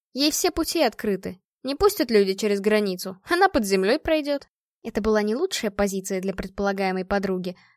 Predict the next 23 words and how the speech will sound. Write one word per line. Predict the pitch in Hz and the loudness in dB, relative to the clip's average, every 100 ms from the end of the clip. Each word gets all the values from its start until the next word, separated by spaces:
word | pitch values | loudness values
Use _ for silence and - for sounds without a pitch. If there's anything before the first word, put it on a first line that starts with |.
| _ | _
однако | - 240 294 294 | -4 0 0 0
официально | 277 269 311 302 285 285 | -2 -2 0 0 0 -4
за | 262 | -4
такое | 269 - 262 262 | -4 0 0 0
не | 262 | -2
наказывают. | 269 254 202 180 175 - - _ _ _ _ - | -4 -2 -4 -4 -8 -12 -16 _ _ _ _ -6
Лия | 214 285 302 | -2 0 0
Митриади | 285 269 285 285 277 262 | -2 0 2 4 2 2
объявили | 262 254 277 285 269 | 0 0 -2 0 0
в | |
розыск, | 294 330 220 180 - | 2 2 0 -2 -6
но | 214 | -6
по-настоящему | 202 214 214 254 269 262 269 262 | -2 -2 0 0 0 0 -2 -4
не | 262 262 | -2 -4
искали. | - 220 185 196 - _ _ - | -4 -6 -6 -8 -16 _ _ -4
Да | 208 | 0
и | 208 | 2
времени | 233 330 294 | 2 2 0
прошло | 220 214 208 214 | 0 -2 -2 -4
не | 196 | -4
так | 196 190 | -4 -6
уж | 196 - | -8 -6
много. | 202 180 175 | -6 -6 -10